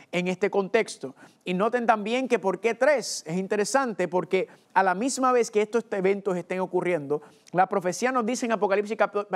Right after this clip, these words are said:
capítulo catorce que habrá una predicación del mensaje de los tres ángeles. Entonces, lo que va, estamos viendo es una, un conflicto entre dos mensajes. Uno, el mensaje de los tres ángeles,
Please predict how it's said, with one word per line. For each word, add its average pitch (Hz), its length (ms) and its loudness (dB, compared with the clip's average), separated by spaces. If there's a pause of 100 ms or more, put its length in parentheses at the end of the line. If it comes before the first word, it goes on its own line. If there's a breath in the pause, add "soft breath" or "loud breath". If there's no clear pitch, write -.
(100)
capítulo 180 360 -2
catorce 175 560 -2 (440 loud breath)
que 220 160 2
habrá 208 340 4
una 285 180 -2
predicación 233 640 0
del 233 360 -2
mensaje 202 520 -2
de 220 80 0
los 185 180 -6
tres 226 260 -2
ángeles. 156 600 -4 (280 loud breath)
Entonces, 180 540 -2 (220 loud breath)
lo 196 160 2
que 202 100 0
va, 190 200 0
estamos 277 340 -2
viendo 254 560 0 (180)
es 208 240 -2
una, 254 280 0 (120)
un 226 140 0
conflicto 226 760 0
entre 190 260 0
dos 202 280 0
mensajes. 180 680 -2
Uno, 247 300 2
el 277 80 0
mensaje 226 500 0
de 220 80 0
los 202 120 -2
tres 208 220 -2
ángeles, 226 480 0